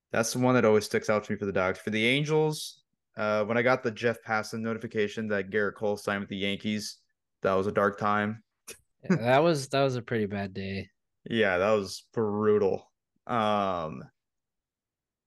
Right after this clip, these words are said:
Speaker 1: I guess that would be the one that I hated the most. Um, well, I mean, obviously Tyler Skaggs passing, that was
Speaker 2: That was, that was pretty rough.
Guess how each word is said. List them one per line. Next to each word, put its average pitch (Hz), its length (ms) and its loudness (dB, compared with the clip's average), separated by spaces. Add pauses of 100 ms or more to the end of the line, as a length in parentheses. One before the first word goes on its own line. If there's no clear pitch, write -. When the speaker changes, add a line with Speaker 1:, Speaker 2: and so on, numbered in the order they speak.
(1400)
Speaker 1:
I 120 60 -14
guess 117 240 -8
that 95 100 -6
would 92 140 -6
be - 340 -8 (1000)
the 110 80 -10
one 107 140 0
that 101 100 0
I 101 60 0
hated 98 280 -4
the 92 60 -4
most. 98 360 -2
Um, 180 260 2
well, 151 440 2
I 131 60 -4
mean, 113 320 0 (460)
obviously 113 440 0
Tyler 98 300 -2
Skaggs 80 360 -2
passing, - 540 -8
that 78 160 -2
was - 360 -10 (520)
Speaker 2:
That 135 240 6
was, 117 400 0
that 123 160 6
was 110 180 2
pretty 101 280 0
rough. 92 360 -6